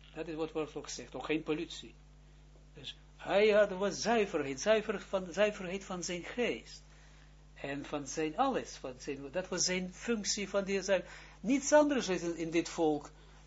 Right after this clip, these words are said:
wat dit volk, als het ware... En, en we spreken natuurlijk alles over één mens, maar als, als we het over dit volk spreken, dat niets anders in dit volk is,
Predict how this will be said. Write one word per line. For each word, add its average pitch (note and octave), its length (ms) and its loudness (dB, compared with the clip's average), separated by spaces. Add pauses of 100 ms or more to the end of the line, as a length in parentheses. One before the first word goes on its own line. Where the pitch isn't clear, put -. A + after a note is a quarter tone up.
wat D#3 300 2
dit G3 160 0
volk, F#3 400 -2 (300)
als F3 160 -2
het E3+ 100 -8
ware... E3 380 2 (440)
En, D#3 220 -2
en C#3 260 -4
we D3+ 100 4
spreken D#3+ 340 4
natuurlijk F#3 320 2
alles F#3 240 2
over E3+ 200 2
één F3+ 180 2
mens, E3+ 360 0
maar D3 360 -2
als, E3+ 200 -2
als F#3+ 200 4
we G3+ 80 0
het F#3+ 120 0
over G3 300 0
dit A3 160 2
volk C#4 240 2
spreken, D3+ 400 0
dat E3 120 -2 (300)
niets C#4+ 320 2
anders B3+ 380 4
in A3+ 160 -2
dit A3 180 -4
volk G#3 300 0
is, F#3 340 -4